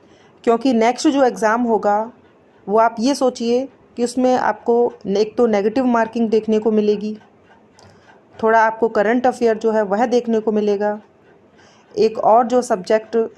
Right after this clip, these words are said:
जो कि सभी के लिए आएगा, शैक्षिक रीति विज्ञान का, जो कि बिल्कुल अलग होगा, जो आपने पहले नहीं पढ़ा है, ये ऐड कर दिया गया है। तो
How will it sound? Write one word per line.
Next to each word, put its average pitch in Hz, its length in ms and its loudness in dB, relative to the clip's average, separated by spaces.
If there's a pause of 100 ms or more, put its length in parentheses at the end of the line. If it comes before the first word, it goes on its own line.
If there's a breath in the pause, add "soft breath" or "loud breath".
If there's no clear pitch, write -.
जो 214 80 0
कि 214 160 -4
सभी 220 300 -2
के 233 160 0
लिए 220 200 0
आएगा, 214 580 0
शैक्षिक 214 500 -4
रीति 196 340 -2
विज्ञान 202 420 -2
का, 202 220 -2
जो 202 180 -2
कि 214 120 -4
बिल्कुल 202 320 0
अलग 202 280 2
होगा, 196 420 -2
जो 196 100 0
आपने 196 220 0
पहले 202 300 -2
नहीं 185 280 -2
पढ़ा 202 280 0
है, 190 220 -6 (540 loud breath)
ये 214 220 0
ऐड 220 260 0
कर 208 160 -2
दिया 196 260 -2
गया 190 160 -2
है। 190 200 -8 (1700)
तो 277 340 2